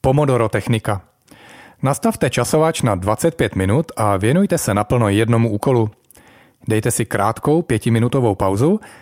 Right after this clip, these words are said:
a pusťte se do dalšího Pomodoro bloku. Pomodoro technika je skvělý nástroj produktivity,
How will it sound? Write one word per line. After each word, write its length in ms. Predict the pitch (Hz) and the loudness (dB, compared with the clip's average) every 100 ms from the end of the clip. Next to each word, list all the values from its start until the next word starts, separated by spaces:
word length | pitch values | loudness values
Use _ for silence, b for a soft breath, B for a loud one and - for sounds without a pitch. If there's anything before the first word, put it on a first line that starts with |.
| B B | B B
a 160 | - 104 | -4 -2
pusťte 440 | - 156 151 - | -2 -4 -4 -2
se 200 | 185 160 | -2 0
do 120 | 123 92 | 0 0
dalšího 640 | 90 120 131 139 113 107 | 0 -2 0 0 2 2
Pomodoro 480 | - 101 104 101 95 | 0 0 2 0 0
bloku. 400 | 92 87 - 92 - _ _ B B B B B B _ _ _ _ _ - | -2 -4 -4 -6 -10 _ _ B B B B B B _ _ _ _ _ -2
Pomodoro 420 | 143 208 196 113 | 0 2 2 0
technika 560 | 117 113 156 151 127 113 | -2 -2 -2 0 0 2
je 120 | 104 | 0
skvělý 540 | - - 120 135 117 104 | -2 -2 0 2 0 0
nástroj 480 | 104 120 - 120 | 0 0 0 0
produktivity, 720 | 107 113 156 - 131 120 113 | 2 0 0 0 0 0 0